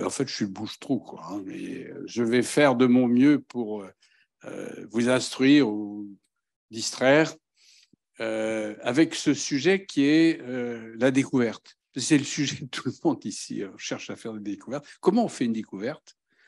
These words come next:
Comment ça se passe ? Comment ça se déroule ? Qu'est-ce qui se passe dans le cerveau quand on fait une découverte ? Ce genre de choses. Vous savez que <clears throat> l'homme est particulier, enfin les êtres humains sont particuliers parce qu'ils ont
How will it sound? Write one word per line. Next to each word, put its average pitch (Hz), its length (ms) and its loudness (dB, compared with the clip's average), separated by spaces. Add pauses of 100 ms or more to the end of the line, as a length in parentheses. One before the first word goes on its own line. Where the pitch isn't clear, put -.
(160)
Comment 180 180 -2
ça 127 160 -6
se - 120 -8
passe ? 135 380 -6
Comment 131 200 -4
ça 135 160 -6
se 101 80 -12
déroule ? 104 420 -4 (440)
Qu'est-ce 165 200 2
qui 160 100 0
se 139 40 -2
passe 143 180 2
dans 131 100 2
le 110 60 -2
cerveau 113 340 -6
quand - 260 -16
on - 60 -14
fait - 180 -8
une 107 60 -12
découverte ? 101 520 -8 (180)
Ce - 140 0
genre 156 200 4
de 135 80 2
choses. - 400 -8 (2500)
Vous - 100 -14
savez 214 240 4
que 156 400 6 (200)
<clears throat> - 60 6 (1900)
l'homme 175 280 6
est 123 60 4
particulier, 143 640 -2
enfin - 160 -10
les 98 220 -4
êtres - 200 -2
humains 117 220 -4
sont 143 140 -10
particuliers 110 320 -10
parce 160 160 -6
qu'ils - 220 0
ont 143 100 4